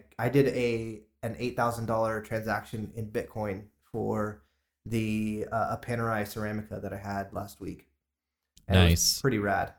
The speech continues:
Speaker 1: And a little added bonus, because everyone's going crazy for crypto right now, um, I let it sit in my wallet for a little bit as Bitcoin instead of converting it to fiat.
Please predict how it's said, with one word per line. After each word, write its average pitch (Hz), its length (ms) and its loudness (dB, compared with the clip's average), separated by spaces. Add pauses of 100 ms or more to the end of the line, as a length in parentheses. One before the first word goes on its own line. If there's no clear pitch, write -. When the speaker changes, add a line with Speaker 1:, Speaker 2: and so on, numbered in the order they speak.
(640)
Speaker 1:
And 123 420 6 (240)
a 120 100 2
little 127 300 4
added 123 260 2
bonus, 110 440 0
because 117 360 -2
everyone's 117 300 0
going 110 200 -4
crazy 117 340 -2
for 104 120 -8
crypto 113 380 -2
right 104 200 -2
now, 101 340 -8 (480)
um, 107 600 2
I 120 80 0
let 120 220 2
it - 100 -2
sit - 480 0
in 117 140 -2
my 110 160 2
wallet 107 460 0
for 156 80 -2
a 151 40 0
little 147 180 2
bit - 260 0
as 117 200 0
Bitcoin 139 440 0
instead 117 240 0
of 113 120 0
converting 107 400 -4
it - 200 -8 (120)
to 107 200 2
fiat. 113 420 2